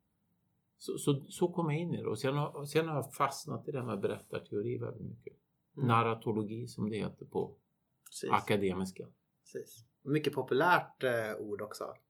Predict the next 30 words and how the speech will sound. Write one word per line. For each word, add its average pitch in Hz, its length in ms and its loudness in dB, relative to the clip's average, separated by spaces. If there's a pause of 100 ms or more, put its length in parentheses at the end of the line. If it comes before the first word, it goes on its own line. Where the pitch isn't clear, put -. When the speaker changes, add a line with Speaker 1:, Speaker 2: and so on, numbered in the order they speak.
(140)
Speaker 2:
tänker 110 160 -10
jag. - 100 -10 (260)
Speaker 1:
Så 120 180 8
Speaker 2:
Nar-, - 180 8
narrativ 131 640 0
och 127 80 -8
Speaker 1:
ja. 147 200 2
Speaker 2:
sådär. 127 320 4 (560)
Speaker 1:
Det 170 80 6
är 170 40 10
så 170 160 12
populärt 143 540 8
så 139 100 2
att 120 140 2
det 131 120 6
liksom 120 420 4 (520)
<laughs> - 500 2
blir 139 280 12
ett - 140 4
problem 160 420 8
för 123 220 4
oss, 101 220 2
va? 107 100 4
Därför 110 220 4
Speaker 2:
Mm. 117 120 4
Speaker 1:
att 127 60 -8
vi 127 120 8
har 131 60 10
ju 143 60 8
fått, 143 220 2